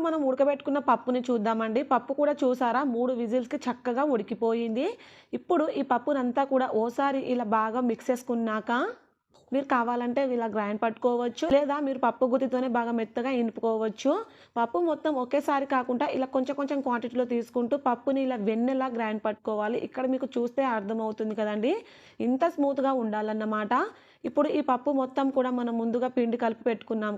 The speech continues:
కదా, ఈ పిండిలోనికి వేసేసేయండి. ఇప్పుడు ఇదంతా కూడా ఇలా వీడియోలో చూపించినట్టుగా బాగా మిక్స్ చేసుకోండి. ఇలా ఒకసారి మిక్స్ చేసుకున్నాక ఇందులోకి మనం కొంచెం కొంచెం వాటర్ని వేసుకుంటూ పిండిని కలుపుకోవాలి.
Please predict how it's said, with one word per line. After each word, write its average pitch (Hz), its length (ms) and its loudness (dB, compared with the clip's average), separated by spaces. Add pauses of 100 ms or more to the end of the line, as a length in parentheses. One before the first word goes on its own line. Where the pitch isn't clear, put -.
కదా, 214 180 0 (180)
ఈ 254 120 2
పిండిలోనికి 247 540 0
వేసేసేయండి. 220 600 -2 (500)
ఇప్పుడు 320 360 2 (180)
ఇదంతా 254 440 0
కూడా 277 160 4 (100)
ఇలా 247 140 0 (100)
వీడియోలో 262 400 2
చూపించినట్టుగా 247 600 0 (100)
బాగా 220 320 0
మిక్స్ 233 240 -2
చేసుకోండి. 220 480 0 (480)
ఇలా 277 140 2 (100)
ఒకసారి 302 480 0
మిక్స్ 254 240 -4
చేసుకున్నాక 233 600 0 (300)
ఇందులోకి 285 440 0 (100)
మనం 247 140 0 (100)
కొంచెం 233 260 -2
కొంచెం 269 240 0
వాటర్ని 233 460 0
వేసుకుంటూ 220 380 -2 (100)
పిండిని 240 380 0
కలుపుకోవాలి. 220 680 0